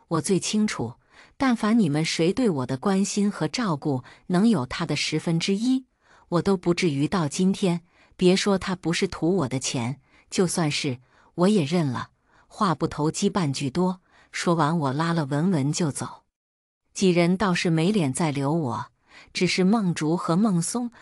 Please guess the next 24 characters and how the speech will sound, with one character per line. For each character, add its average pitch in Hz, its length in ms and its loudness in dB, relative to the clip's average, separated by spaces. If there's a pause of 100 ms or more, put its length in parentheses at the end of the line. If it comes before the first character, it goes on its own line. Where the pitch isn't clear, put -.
(120)
看 185 240 -2
着 165 100 0
我 143 140 -2
们 127 120 0
的 160 80 0
眼 135 280 -2
神 135 340 -4 (400)
格 180 200 2
外 208 180 2
复 175 240 -2
杂。 120 380 -6 (480)
我 196 100 4
以 180 160 4
为 156 160 2
他 196 180 -2
们 185 100 2
不 170 160 0
会 180 220 2
再 170 180 -2
来 139 140 0
骚 226 260 -2
扰 156 220 0
我 127 220 -4
了， 113 220 -8